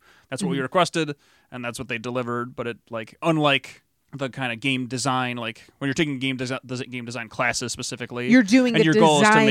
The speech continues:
Speaker 2: designing,
Speaker 1: right, to
Speaker 2: not
Speaker 1: make,
Speaker 2: the,
Speaker 1: like,
Speaker 2: like,
Speaker 1: a
Speaker 2: nuts and
Speaker 1: micro
Speaker 2: bolts.
Speaker 1: game, like, a,
Speaker 2: Mm-hmm.
Speaker 1: a whole product that is just very limited in scope. Like, that's not really what we asked for, so you, they didn't get as much of the,
Speaker 2: Mm-hmm.
Speaker 1: and granted, there are still fun little bits of art in there, and, like,
Speaker 2: Yeah.
Speaker 1: like,
Speaker 2: They,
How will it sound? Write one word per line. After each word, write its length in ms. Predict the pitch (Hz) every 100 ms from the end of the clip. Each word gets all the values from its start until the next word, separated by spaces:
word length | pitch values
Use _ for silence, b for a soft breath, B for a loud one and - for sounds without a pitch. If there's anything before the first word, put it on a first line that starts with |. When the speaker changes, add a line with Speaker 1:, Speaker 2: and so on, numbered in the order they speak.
| 214
Speaker 2:
designing, 120 | 196
Speaker 1:
right, 260 | 135 123 175
to 80 | 202
Speaker 2:
not 100 | 202
Speaker 1:
make, 80 | 175
Speaker 2:
the, 60 |
Speaker 1:
like, 120 | 190 180
Speaker 2:
like, 120 | 147
Speaker 1:
a 100 | 127
Speaker 2:
nuts 380 | 139 143 135 156
and 80 | 143
Speaker 1:
micro 100 | 131
Speaker 2:
bolts. 760 | 123 123 120 - - - - _ -
Speaker 1:
game, 520 | 156 127 113 120 139 -
like, 160 | 135 180
a, 40 |
Speaker 2:
Mm-hmm. 140 | 127 165 B -
Speaker 1:
a 140 | 147
whole 320 | 143 196 180
product 400 | 156 165 139 131
that 160 | 147 135
is 80 | 131
just 160 | 139
very 220 | 127 139 131
limited 340 | 135 127 123
in 80 | 120
scope. 460 | - 131 123 -
Like, 140 | 120 107
that's 180 | 117 123
not 120 | 107
really 180 | 120 120
what 140 | 120
we 120 | - 123
asked 180 | 120 -
for, 120 | 123
so 100 | 120
you, 80 | 120
they 180 | 117 135
didn't 160 | 120
get 100 | 113
as 100 | 117
much 320 | 117 131 123 -
of 140 | 120
the, 160 | 123 123
Speaker 2:
Mm-hmm. 260 | - 180
Speaker 1:
and 80 | 160
granted, 300 | 190 196 202
there 80 | 196
are 60 | 151
still 180 | -
fun 260 | 131 139 123
little 160 | 127 127
bits 200 | 123 -
of 60 | -
art 220 | 151 139
in 140 | 135
there, 320 | 131 127 127 127
and, 80 |
like, 260 | 127 127 -
Speaker 2:
Yeah. 460 | 240 202 160 151 170 -
Speaker 1:
like, 220 | 147 208
Speaker 2:
They, 160 | -